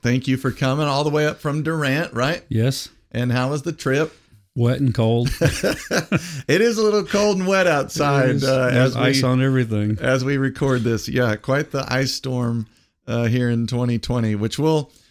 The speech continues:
Speaker 1: we'll get into some of that, uh, in a little bit. Before I talk about some adversity, 'cause I think, I think that might be where the Lord leads us today, I wanna ask you,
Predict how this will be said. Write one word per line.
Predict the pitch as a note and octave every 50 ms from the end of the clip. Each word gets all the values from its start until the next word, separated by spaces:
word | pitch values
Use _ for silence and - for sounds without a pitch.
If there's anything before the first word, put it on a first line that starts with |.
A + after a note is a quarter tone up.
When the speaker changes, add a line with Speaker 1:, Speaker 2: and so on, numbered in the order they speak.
| _ _
Speaker 1:
we'll | - B2 D3+
get | C#3+ D3+ D#3 D3+
into | D3 D3 C3 B2
some | A#2+ - C#3 C3+
of | C3 B2
that, | B2+ C3+ C3+ C3+ C3 - - _ -
uh, | - B2+ B2 A#2+ A#2+ A#2+
in | - B2+ B2+ B2+
a |
little | B2 B2+ C#3 D#3+ F3 E3+ D#3+ B2
bit. | G#2+ A#2+ B2 B2 B2 -
Before | B2+ B2+ A#2+ - - E3+ F3 F#3 G3 G3 G3 G3 F#3+ - - - _ _ _ _ -
I | - C#3
talk | C#3 - - D#3+ E3+ F3 D#3+
about | - D#3+ C3+ D3+ D#3 D3+ D3+ D3 -
some | - - C#3 C3+
adversity, | C3 B2+ A#2 A2 C3 C3+ C3 - - B2+ A2+ A#2 A#2+
'cause | - - A2
I | A#2 A2+
think, | A2 - C3+ C3 B2+ A#2+ - _
I | - G#2+ A2+
think | - C3+ C3 A#2+ A#2
that | - B2 B2 A#2
might | A#2+ A#2+ B2 A#2+
be | B2 A#2+ A#2
where | A#2 A2+ G#2+
the | A2
Lord | G#2+ G#2+ A2+ A2+ A2 G#2
leads | A2 A2+ A#2 G#2+ G2
us | A2 G#2+ -
today, | - - G#2+ G#2+ A2 G#2+
I | G#2+ A2
wanna | B2+ E3 F3+
ask | - B2+ B2+ C#3+ C3 - - -
you, | C#3+ C#3 C3+ C3+